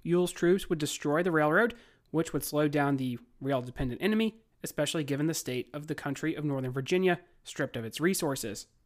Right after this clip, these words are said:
On October eighteenth, Meade was resolved to advance out against the enemy, although he was unsure if Lee was indeed retreating.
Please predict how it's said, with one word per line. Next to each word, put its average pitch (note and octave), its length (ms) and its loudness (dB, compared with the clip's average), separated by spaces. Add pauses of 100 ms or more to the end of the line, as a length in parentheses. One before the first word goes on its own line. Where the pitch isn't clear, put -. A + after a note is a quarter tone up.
(2250)
On F3 80 4
October D#3 400 0
eighteenth, G#3+ 400 -2
Meade D3+ 240 2
was E3+ 140 0
resolved C#3 460 0
to F#3 60 2
advance C3+ 340 -2
out B2 140 -4
against A#2+ 320 -8
the - 80 -12
enemy, E3+ 420 2 (220)
although F3 340 4
he F#3 140 -4
was F#3 160 2
unsure D#3+ 340 2
if D#3+ 100 0
Lee C3+ 200 0
was C#3 220 0
indeed B2+ 400 0
retreating. C#3 540 -2